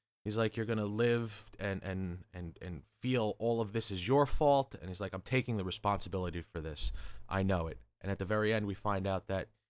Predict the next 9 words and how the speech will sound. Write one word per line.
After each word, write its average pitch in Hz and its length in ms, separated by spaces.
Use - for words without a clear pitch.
he 107 80
is 104 120
now 104 240
in 95 100
contact 107 800
with 95 200
another 98 1000
Reed 95 340
Richards 95 520